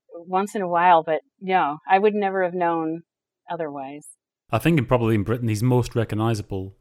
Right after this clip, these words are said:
Speaker 2: for his role in The Running Man.
Speaker 1: Yeah, that's one of those great,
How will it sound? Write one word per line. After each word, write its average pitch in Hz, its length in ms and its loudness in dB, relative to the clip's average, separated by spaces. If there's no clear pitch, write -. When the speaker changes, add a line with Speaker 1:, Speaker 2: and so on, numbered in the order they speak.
Speaker 2:
for 101 520 -2
his 98 140 -8
role 101 160 -2
in 95 80 -4
The 98 60 -4
Running 104 260 0
Man. 82 220 -10
Speaker 1:
Yeah, 185 120 -8
that's 190 180 -8
one 214 100 0
of 208 80 0
those 185 200 0
great, 180 380 4